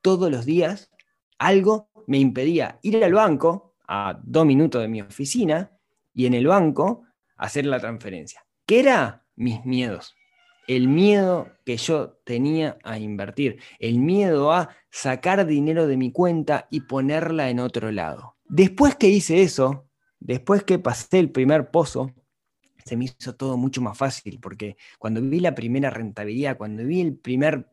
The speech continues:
peso de rentabilidad que se me generaba, dije, "Uy", y le agarré el gustito. Y fui asumiendo más riesgos e invertir montos más grandes. Pero lo impo-, como me costó dos semanas dar el primer paso.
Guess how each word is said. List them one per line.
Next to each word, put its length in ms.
peso 380
de 140
rentabilidad 840
que 120
se 140
me 120
generaba, 720
dije, 300
"Uy", 320
y 100
le 80
agarré 260
el 80
gustito. 500
Y 120
fui 180
asumiendo 480
más 200
riesgos 540
e 60
invertir 440
montos 360
más 180
grandes. 380
Pero 160
lo 100
impo-, 340
como 200
me 160
costó 320
dos 300
semanas 520
dar 200
el 160
primer 400
paso. 360